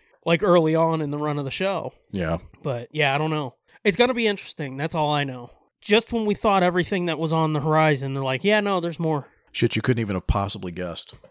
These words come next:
Speaker 1: No, no fucking way. Like, maybe you could have guessed the Rey thing in a few years.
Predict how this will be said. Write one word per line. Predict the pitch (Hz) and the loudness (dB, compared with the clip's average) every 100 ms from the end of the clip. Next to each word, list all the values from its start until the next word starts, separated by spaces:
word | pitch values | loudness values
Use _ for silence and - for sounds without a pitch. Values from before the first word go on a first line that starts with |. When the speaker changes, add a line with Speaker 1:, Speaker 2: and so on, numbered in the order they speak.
| _ 269 | _ 2
Speaker 1:
No, | 247 151 113 208 | 4 4 -2 -8
no | 226 | -8
fucking | 226 220 196 170 | -6 -8 -4 -4
way. | 147 123 - - | -4 -6 -12 -4
Like, | 240 220 | -4 -2
maybe | 294 359 370 349 | 0 2 2 0
you | 285 | -4
could | - 247 | -4 -6
have | 180 | -2
guessed | 196 - - | -2 -2 -6
the | |
Rey | 147 151 151 | -2 0 0
thing | - 165 156 151 | 0 -2 -2 -4
in | 135 | -6
a | 131 | -8
few | 175 151 | -6 -4
years. | 139 139 151 180 170 | -2 -2 -2 -4 -8